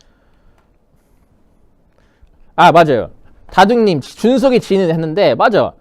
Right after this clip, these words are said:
어? 아니, 그리고 요, 요 얘기를, 이 얘기를 군대를 갔다 온 사람이 하면 모르겠어. 어? 지는 군대도 안 갔다 왔잖아. <laughs> 어?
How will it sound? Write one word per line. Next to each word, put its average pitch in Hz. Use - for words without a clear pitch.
어? 202
아니, 254
그리고 277
요, 311
요 254
얘기를, 175
이 240
얘기를 180
군대를 330
갔다 -
온 370
사람이 294
하면 254
모르겠어. 113
어? 220
지는 370
군대도 311
안 -
갔다 320
왔잖아. 226
<laughs> 605
어? -